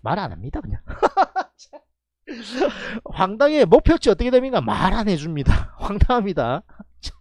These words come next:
<laughs> 아휴, 참 미치겠다, 진짜. 왜 안 하겠습니까? 털리면 개쪽이거든.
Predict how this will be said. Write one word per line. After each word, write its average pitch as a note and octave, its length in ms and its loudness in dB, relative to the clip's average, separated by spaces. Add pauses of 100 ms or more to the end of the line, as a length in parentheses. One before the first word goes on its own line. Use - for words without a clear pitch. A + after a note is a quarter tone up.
(300)
<laughs> - 520 -18 (520)
아휴, - 680 4
참 - 260 -16
미치겠다, - 480 -14
진짜. - 320 -4 (3000)
왜 C3 120 0
안 F3+ 140 -4
하겠습니까? - 540 -10
털리면 F#4 360 -4
개쪽이거든. G#3+ 800 -4